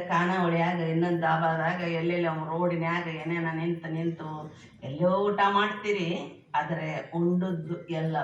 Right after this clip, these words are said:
ಊಟ ಅನಿಸೋದಿಲ್ಲ, ಕೊಟ್ಟದ್ದು ಎಲ್ಲ ದಾನ ಅನಿಸೋದಿಲ್ಲ.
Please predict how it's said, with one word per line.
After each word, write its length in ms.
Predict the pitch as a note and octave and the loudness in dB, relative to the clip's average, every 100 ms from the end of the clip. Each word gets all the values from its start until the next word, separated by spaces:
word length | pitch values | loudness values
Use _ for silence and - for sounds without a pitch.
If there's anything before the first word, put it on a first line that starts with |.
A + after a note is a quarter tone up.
| - D#3+ | -4 -8
ಊಟ 200 | D#3 D#3 - - | -6 -6 -6 -4
ಅನಿಸೋದಿಲ್ಲ, 600 | D#3+ D#3 C#3+ C3+ C#3 C#3 C#3+ - - _ - _ - _ - | -4 -4 -8 -10 -8 -8 -8 -10 -20 _ -20 _ -20 _ -2
ಕೊಟ್ಟದ್ದು 680 | G#3+ G#3+ - C4+ C4 G#3 | -2 -2 0 2 2 2
ಎಲ್ಲ 320 | B3+ A3+ G3+ G#3 G3+ E3+ | 0 4 4 6 4 4
ದಾನ 320 | E3+ F3 F3+ F3+ | 4 6 4 4
ಅನಿಸೋದಿಲ್ಲ. 680 | D#3+ D#3 D#3 E3 D3+ C#3 C3+ | 2 2 0 -4 -6 -4 0